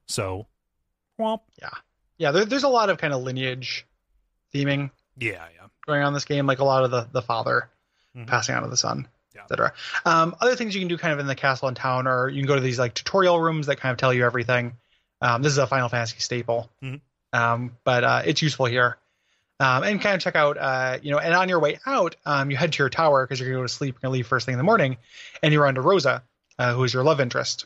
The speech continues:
Speaker 1: Yeah. You know, this
Speaker 2: Um,
Speaker 1: doesn't develop. Like, it's not just a will they or won't they. Like, they're obviously entangled,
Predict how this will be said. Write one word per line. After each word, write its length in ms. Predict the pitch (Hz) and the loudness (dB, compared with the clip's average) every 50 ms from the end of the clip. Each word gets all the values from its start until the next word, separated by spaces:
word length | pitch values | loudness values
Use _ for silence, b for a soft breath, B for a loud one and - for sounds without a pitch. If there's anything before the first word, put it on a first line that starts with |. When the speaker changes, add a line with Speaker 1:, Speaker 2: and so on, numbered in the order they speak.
| _ _ | _ _
Speaker 1:
Yeah. 120 | - 107 92 - _ _ _ _ _ _ _ _ _ _ _ _ _ _ _ _ _ _ | -12 -12 -12 -12 _ _ _ _ _ _ _ _ _ _ _ _ _ _ _ _ _ _
You 80 | 123 113 | -8 -8
know, 40 | 110 135 | -8 -6
this 200 | 123 135 131 131 | -4 -2 0 0
Speaker 2:
Um, 160 | 131 127 127 131 | 0 0 -2 -2
Speaker 1:
doesn't 240 | 123 117 113 120 117 | -2 -4 -4 -4 -6
develop. 340 | 120 - 151 185 170 160 - _ _ _ _ | -2 -2 0 0 -2 -4 -6 _ _ _ _
Like, 200 | 135 120 117 - | -6 -6 -6 -4
it's 160 | 113 107 - - | -6 -8 -6 -4
not 220 | 117 110 110 98 | -2 -2 -2 -4
just 180 | 110 98 - - | -6 -10 -8 -6
a 80 | 107 | -6
will 200 | 101 107 107 107 | -4 -4 -6 -4
they 120 | 104 113 107 | -4 -4 -4
or 120 | 98 98 | -4 -4
won't 240 | 95 127 185 185 - | -4 -4 -4 -4 -4
they. 200 | 117 104 95 98 | -6 -6 -6 -6
Like, 200 | 98 101 101 - | -6 -6 -6 -4
they're 220 | 110 107 98 95 | -6 -6 -4 -4
obviously 460 | 98 98 92 98 98 90 - - 98 | -4 -4 -4 -6 -8 -8 -10 -10 -10
entangled, 640 | 90 90 92 - - 101 95 92 95 - 71 - | -10 -12 -12 -12 -12 -12 -12 -12 -12 -12 -14 -14